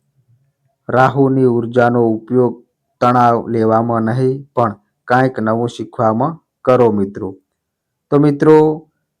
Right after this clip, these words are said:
ભવિષ્ય જાણવું જ પૂરતું નથી પણ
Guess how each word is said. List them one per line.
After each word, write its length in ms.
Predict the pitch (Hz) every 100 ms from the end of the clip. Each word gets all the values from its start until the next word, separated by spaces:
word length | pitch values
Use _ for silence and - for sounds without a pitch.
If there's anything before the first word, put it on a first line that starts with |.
| _ -
ભવિષ્ય 520 | 123 135 139 - 143
જાણવું 500 | 131 120 120 127 135
જ 160 | 135 -
પૂરતું 440 | 120 117 - 120
નથી 280 | 123 123 131
પણ 380 | 123 120 104